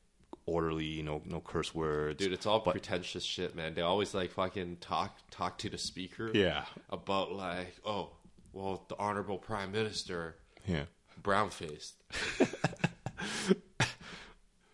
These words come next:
Speaker 1: So I guess that's a good transition into
Speaker 2: Oh, yeah, Canadian
Speaker 1: Canadian
Speaker 2: politics.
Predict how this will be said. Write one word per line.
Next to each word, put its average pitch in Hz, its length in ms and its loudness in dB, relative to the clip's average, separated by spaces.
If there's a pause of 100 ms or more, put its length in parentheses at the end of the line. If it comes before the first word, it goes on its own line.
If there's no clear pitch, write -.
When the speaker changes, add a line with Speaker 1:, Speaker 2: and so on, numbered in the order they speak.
(1800)
Speaker 1:
So 90 180 6
I 85 80 8
guess 98 220 8
that's 85 180 0
a 95 60 2
good 87 200 4
transition 85 640 2
into 82 560 2 (480)
Speaker 2:
Oh, 139 60 6
yeah, 101 200 2
Canadian 123 440 0
Speaker 1:
Canadian 101 580 8
Speaker 2:
politics. 120 800 0